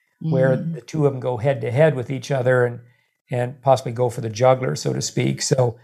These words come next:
Speaker 1: again, it's a great question. Uh, uh, uh,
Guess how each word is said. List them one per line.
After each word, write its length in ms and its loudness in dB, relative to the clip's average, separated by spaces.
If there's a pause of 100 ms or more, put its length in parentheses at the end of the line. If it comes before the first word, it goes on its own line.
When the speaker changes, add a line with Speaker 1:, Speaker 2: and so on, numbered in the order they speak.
(640)
Speaker 1:
again, 380 0
it's 200 0
a 60 -4
great 400 2
question. 680 2
Uh, 360 -4 (200)
uh, 520 2
uh, 580 2